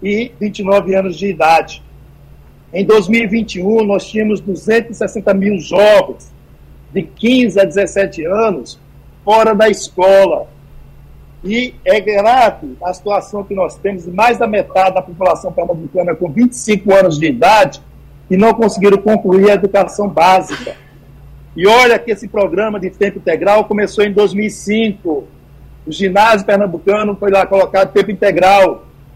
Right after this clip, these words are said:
que tinha dois mil e duzentos estudantes, e na volta do tempo integral só tinha trezentos estudantes sendo atendidos na escola.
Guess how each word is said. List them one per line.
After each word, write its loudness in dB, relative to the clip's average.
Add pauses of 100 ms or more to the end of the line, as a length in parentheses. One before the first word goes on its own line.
que -12
tinha -2
dois 2
mil -2
e -2
duzentos -4
estudantes, 0 (260)
e -2
na 4
volta 2
do -4
tempo -2
integral 0
só -2
tinha -4
trezentos 2
estudantes -4 (220)
sendo 0
atendidos 0
na 2
escola. -2